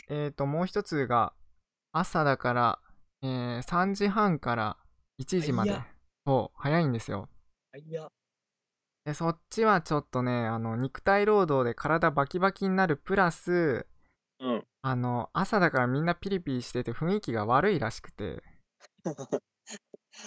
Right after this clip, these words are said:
Speaker 2: きついし、雰囲気悪いし。
Speaker 1: そうそうそうそう。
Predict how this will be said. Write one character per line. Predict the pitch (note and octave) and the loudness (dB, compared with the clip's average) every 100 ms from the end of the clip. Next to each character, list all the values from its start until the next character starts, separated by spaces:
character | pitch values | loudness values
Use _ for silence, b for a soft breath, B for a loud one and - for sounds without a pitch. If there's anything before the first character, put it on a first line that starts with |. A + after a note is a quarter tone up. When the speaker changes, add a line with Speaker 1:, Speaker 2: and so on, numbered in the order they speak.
| B _ _ _ _ _ | B _ _ _ _ _
Speaker 2:
き | - E3 | -8 -6
つ | - G#3 | 4 4
い | D3+ | 4
し、 | - B2 A2+ - | 0 -2 -2 -2
雰 | - D3+ C3+ | -2 -2 0
囲 | |
気 | B2+ | 4
悪 | A#2+ A#2+ | 4 2
い | G#2+ | -8
し。 | _ - - | _ -12 -2
Speaker 1:
そ | E3 | -2
う | |
そ | D#3 E3 | 2 2
う | D3+ | 2
そ | D3+ E3 | 4 2
う | |
そ | - C#3 B2 | 4 2 2
う。 | - | 0